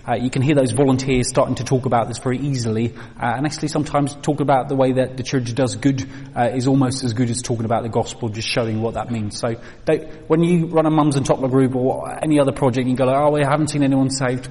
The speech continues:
Don't worry, you're still doing God's mission. Surely you need to think kind of cleverly how you could build some bridges towards the church, but it's not how you should measure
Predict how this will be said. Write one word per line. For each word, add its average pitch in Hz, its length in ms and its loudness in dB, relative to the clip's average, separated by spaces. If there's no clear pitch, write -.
Don't 202 140 4
worry, 156 260 4
you're 156 120 0
still 160 240 0
doing 151 220 0
God's 139 240 0
mission. 131 480 -2
Surely 160 300 2
you 147 100 4
need 139 180 4
to 135 120 -6
think - 540 -4
kind 131 180 -2
of 131 100 -6
cleverly 127 340 0
how 127 180 -2
you 120 120 0
could 123 300 -6
build 131 220 0
some 131 160 0
bridges 123 480 0
towards 139 420 2
the 123 60 -4
church, 120 480 -4
but 120 220 -2
it's 127 160 -6
not 127 220 0
how 127 120 -2
you 123 140 -2
should 120 180 -6
measure 120 480 2